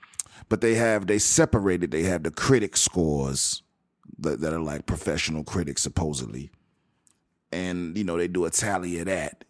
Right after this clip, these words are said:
And then they have the user score as a separate score. And these critic scores at one point was zero percent,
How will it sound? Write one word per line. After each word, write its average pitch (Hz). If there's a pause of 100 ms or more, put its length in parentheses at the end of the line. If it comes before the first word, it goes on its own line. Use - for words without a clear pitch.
And 85
then 98
they 95
have 90
the 90
user 117
score 90
as 85
a 87
separate 76
score. 78
And 78
these 78
critic 220
scores 104
at 98
one 190
point 107
was 95
zero 185
percent, 110